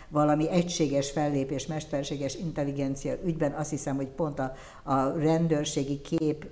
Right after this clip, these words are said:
képek alkotásának az ügyében hoztak valami határozatot. Ö, túl sze-, szegényes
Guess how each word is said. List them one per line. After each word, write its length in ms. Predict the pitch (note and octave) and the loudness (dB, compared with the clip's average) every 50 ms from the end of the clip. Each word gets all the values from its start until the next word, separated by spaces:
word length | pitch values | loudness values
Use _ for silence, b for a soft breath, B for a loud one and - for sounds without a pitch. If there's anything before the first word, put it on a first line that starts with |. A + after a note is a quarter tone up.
| - | -12
képek 540 | - - E3+ E3 D#3 D#3+ D#3 C3+ B2+ - - | -6 -2 0 0 0 0 -2 -4 -4 -4 -2
alkotásának 920 | D3+ C#3+ D3 C#3+ C#3+ D3 C#3 - C3+ C3 C3+ - - C3 C3 C#3 C3+ C3 | 0 0 0 0 -2 -4 -4 -4 -4 -6 -6 -6 -6 -4 -4 -4 -4 -2
az 120 | D3+ C#3+ C3+ | -2 -2 -2
ügyében 460 | D#3 D3+ C#3+ C#3+ C3+ C3+ C3+ C3 C3 | -2 -2 0 -2 -2 -2 -2 -2 -2
hoztak 300 | D3 D#3+ - - D3 - | -2 -4 -6 -6 -6 -4
valami 220 | - C#3 C#3 C#3 | -4 -2 -2 -2
határozatot. 800 | C3 C3+ C#3 C3+ - D#3+ D#3+ F3 F3+ F3 F#3 F3 F#3 G3+ G3 G3+ B B B B B | -2 -2 -4 -2 -2 -2 0 0 2 2 0 0 0 -2 -4 -4 B B B B B
Ö, 240 | B D#3+ D#3+ D#3+ D#3 D#3 D#3 - - - - | B 4 6 6 6 4 2 -4 -12 -12 -2
túl 460 | - B3 G#3+ F#3 E3+ F3 - - - - E3 | 0 4 6 6 6 4 2 -6 -8 -10 -6
sze-, 300 | - - F#3+ F3+ G3 F#3 - | 0 4 4 6 4 4 2
szegényes 540 | - - G#3 G3 E3+ F3+ D#3+ D3+ D3+ D3+ | 0 2 2 4 6 6 4 4 4 0